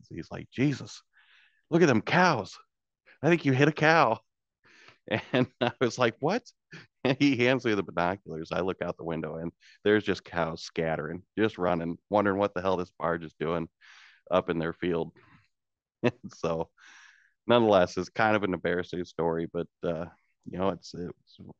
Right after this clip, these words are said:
it's what happens when you're learning, I guess. You know, um, it's, uh,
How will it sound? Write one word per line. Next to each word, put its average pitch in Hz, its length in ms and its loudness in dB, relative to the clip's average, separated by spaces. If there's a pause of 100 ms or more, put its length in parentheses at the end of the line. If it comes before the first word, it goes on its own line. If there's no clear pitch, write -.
(500)
it's - 180 -10
what 95 140 0
happens 92 360 -2
when 90 120 -2
you're 87 140 -6
learning, 90 360 -2
I 87 100 -8
guess. 90 420 -2
You 90 80 -10
know, 87 200 -6
um, 85 260 -10 (920)
it's, 85 360 -14
uh, 82 240 -12